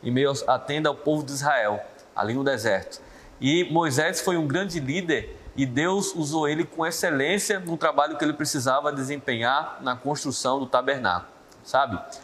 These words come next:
Quando eu olho pra essa história, eu lembro bem da, do nosso trabalho, que Deus ele chama pra que a gente possa fazer com ex-, excelência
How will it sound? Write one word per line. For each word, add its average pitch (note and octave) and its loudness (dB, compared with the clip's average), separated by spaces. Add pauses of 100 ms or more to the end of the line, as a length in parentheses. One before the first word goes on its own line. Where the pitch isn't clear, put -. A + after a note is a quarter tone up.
(260)
Quando D3+ 2
eu D3+ 4
olho D#3+ 2
pra C#3+ 4
essa D3+ 0
história, B2+ 2 (800)
eu B2+ 2
lembro D3 4
bem D3+ 2 (340)
da, A#2 2
do A#2+ 0
nosso C#3 2
trabalho, B2 2 (300)
que A#2+ 0
Deus D3 2
ele D3+ 2
chama C#3+ 0
pra C#3 0
que C#3+ 0
a - 0
gente C3+ -4
possa C3+ 0
fazer C3 0
com D#3 0
ex-, D3+ -2
excelência C3+ 0